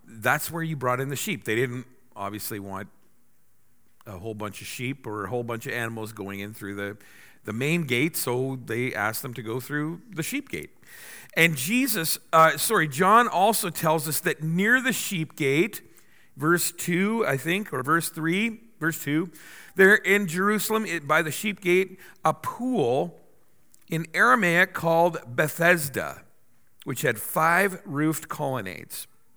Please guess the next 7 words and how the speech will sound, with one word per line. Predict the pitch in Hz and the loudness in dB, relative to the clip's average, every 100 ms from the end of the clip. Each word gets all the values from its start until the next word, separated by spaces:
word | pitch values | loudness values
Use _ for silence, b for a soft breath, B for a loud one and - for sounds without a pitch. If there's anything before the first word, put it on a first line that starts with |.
| _ _ - - - - - - - - | _ _ -20 -20 -20 -20 -20 -14 -12 -10
So, | - 190 127 - B B B B B B B - - | 0 4 4 0 B B B B B B B -20 0
this | 170 214 | 2 4
is | 208 | 2
interesting | 185 - 78 - 50 - - - - - - - - - - - - | 0 -2 -8 -10 -14 -20 -20 -20 -20 -20 -20 -20 -20 -20 -20 -20 -14
to | - | -8
me. | 113 76 - - B 127 B - - - - - 117 - - - - - - - - - | -8 -8 -16 -14 B -12 B -20 -20 -20 -20 -20 -20 -20 -20 -20 -20 -20 -20 -20 -20 -10
Uh, | 127 120 | -2 -2